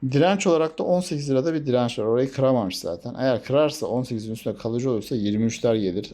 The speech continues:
Akabinde ve sonrasında otuz ikiler bile olabilir. Yani bu haliyle de iki x yapar zaten orta vade. Uzun vadede kırk iki yedi liralara kadar yol, yolcu olabilir.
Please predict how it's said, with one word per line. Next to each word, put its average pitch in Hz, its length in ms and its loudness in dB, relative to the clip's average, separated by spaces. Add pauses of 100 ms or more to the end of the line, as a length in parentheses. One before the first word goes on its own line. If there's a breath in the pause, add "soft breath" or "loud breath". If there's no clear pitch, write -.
Akabinde 113 500 0
ve 95 60 -2
sonrasında 98 340 -4
otuz - 260 -8
ikiler 113 340 0
bile 107 120 2
olabilir. 110 420 0 (420 loud breath)
Yani 127 180 0
bu 151 80 6
haliyle 117 360 2
de 151 100 -2
iki 135 200 -6
x - 180 -4
yapar 98 260 -4
zaten 92 240 -6
orta 110 420 -2
vade. 92 240 0
Uzun 131 360 0
vadede 127 340 2
kırk 127 200 -8
iki - 120 -2
yedi 127 360 4
liralara 104 380 4
kadar 123 240 2
yol, 113 520 2
yolcu 120 440 0
olabilir. 113 580 0